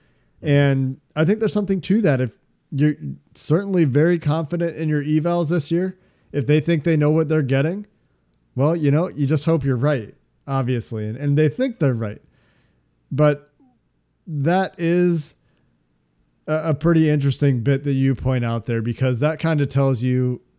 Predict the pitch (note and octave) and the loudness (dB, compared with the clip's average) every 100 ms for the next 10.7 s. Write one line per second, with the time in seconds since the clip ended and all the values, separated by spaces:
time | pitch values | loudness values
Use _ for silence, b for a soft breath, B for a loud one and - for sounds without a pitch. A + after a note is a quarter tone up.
0 | _ _ - D3+ F#3+ E3 D3+ D3 C#3+ B2 | _ _ -6 -2 0 0 0 2 0 0
1 | C3 B2+ C#3 C3+ B2+ A#2+ B2+ C3+ B2 C3 | -2 0 0 2 0 0 2 2 2 2
2 | B2 B2+ D#3 C#3+ D3+ C3 C3 - E3+ D#3 | 2 2 2 2 2 4 2 2 0 2
3 | D#3+ D3+ D3 D3 C#3+ C#3 C3+ C3+ B2 B2 | 2 2 2 4 4 4 2 -2 -4 -2
4 | B2+ - D3+ D3 D3 C#3 C3+ - B2+ C3 | -4 -2 -2 0 0 2 0 0 0 0
5 | B2 C3 C3+ B2 A#2 B2 B2 A#2 A#2+ A#2+ | -2 -6 -4 -4 -4 -2 -2 -4 -4 -6
6 | - - D3+ D3 C#3+ B2+ B2+ A#2 b b | -6 -6 -4 -2 -2 0 -2 -2 b b
7 | b - C#3+ C#3+ D3+ D3 C3+ C3+ C#3 C3+ | b -6 -4 0 2 2 2 2 2 2
8 | C3+ C3 A2+ C3 C3 B2 C3+ B2+ B2+ C3 | 2 0 0 0 0 0 0 0 0 -2
9 | - C3 B2 A#2+ C#3 C3+ C3 A#2 B2+ B2 | -2 -2 -2 -2 0 2 0 0 0 2
10 | B2+ A#2 A2 C3+ B2 - | 0 -2 -4 -4 -4 -8